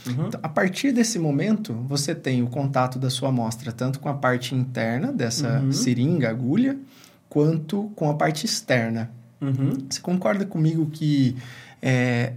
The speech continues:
Speaker 2: se você tem um contato da sua amostra e ali já tem um envolvimento de, é, características da molécula de poder absorver em alguma, algum componente, ou então você ter um, um contato excessivo, talvez,
Speaker 1: Sim.
Speaker 2: de um volume excessivo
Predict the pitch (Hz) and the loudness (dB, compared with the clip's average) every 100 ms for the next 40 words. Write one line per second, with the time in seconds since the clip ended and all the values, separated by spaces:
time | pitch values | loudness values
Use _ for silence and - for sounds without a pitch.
0 | - - - 202 220 240 185 180 185 175 | -8 -4 0 2 2 0 0 -2 0 -4
1 | 165 143 143 147 135 151 156 127 135 143 | 2 0 0 -2 -2 -2 0 2 2 -2
2 | - - 123 127 127 147 156 147 147 156 | -4 -6 -6 -4 0 0 0 0 0 2
3 | 139 147 139 127 127 123 143 123 127 147 | 4 2 2 0 0 -2 -4 -6 0 4
4 | 135 - - - - - 131 120 117 123 | 4 2 -8 -18 -20 -6 -2 0 0 -2
5 | - - 151 135 143 139 185 - 160 139 | -8 -2 -2 0 0 0 0 -2 -2 0
6 | 139 135 131 123 123 127 120 127 131 131 | 0 2 2 0 -2 -4 -4 -4 -4 0
7 | 135 139 135 - 139 123 131 170 151 131 | 0 0 -4 -4 -2 -2 0 0 0 0
8 | 123 127 131 131 127 131 127 131 127 120 | 0 0 2 2 0 -2 0 0 0 -2
9 | 120 135 175 156 156 151 - - - - | -2 -2 0 -2 -4 -6 -8 -20 -20 -4
10 | 147 151 139 135 139 156 156 147 - - | 2 4 2 2 2 4 4 2 0 -4
11 | 143 135 156 151 - 147 143 - 151 147 | -2 0 -2 -2 2 4 4 0 2 2
12 | 151 143 139 214 233 214 214 - 208 170 | 2 -2 -2 0 0 2 0 0 -2 0
13 | 185 185 208 - 220 208 135 135 127 151 | 0 -2 -2 0 2 2 0 0 0 -2
14 | - - - 170 151 147 147 143 170 143 | -4 -8 -4 0 4 4 4 2 2 0
15 | 123 120 170 180 | -2 -4 -2 -4